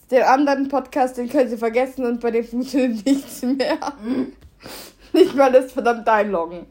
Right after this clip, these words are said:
Speaker 2: Mhm.
Speaker 1: Also, unser, äh, Podcast heißt, wie nochmal?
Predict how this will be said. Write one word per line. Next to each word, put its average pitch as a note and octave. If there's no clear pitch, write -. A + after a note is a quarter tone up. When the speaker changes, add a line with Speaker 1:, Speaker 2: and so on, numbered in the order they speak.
Speaker 2:
Mhm. B3+
Speaker 1:
Also, G3+
unser, B3
äh, G#3+
Podcast A#3+
heißt, B3
wie A3+
nochmal? F#4